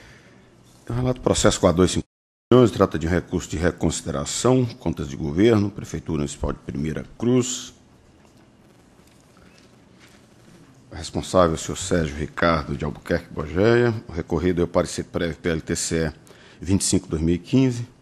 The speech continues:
Os procuradores constituídos, doutor Josivaldo Oliveira Lopes e outro. E após a análise deste recurso, a unidade técnica concluiu pela manutenção das seguintes irregularidades.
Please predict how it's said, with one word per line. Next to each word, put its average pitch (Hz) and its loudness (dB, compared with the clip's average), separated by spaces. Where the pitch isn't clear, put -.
Os - -20
procuradores 80 -2
constituídos, 82 -2
doutor 80 -2
Josivaldo 78 -6
Oliveira 80 -2
Lopes 95 4
e 87 -6
outro. 82 -2
E - -2
após 110 0
a 87 4
análise 78 -2
deste - -6
recurso, 95 -6
a - 0
unidade 110 2
técnica 95 -2
concluiu 92 2
pela 92 2
manutenção 90 0
das 92 -6
seguintes 92 -4
irregularidades. 90 -6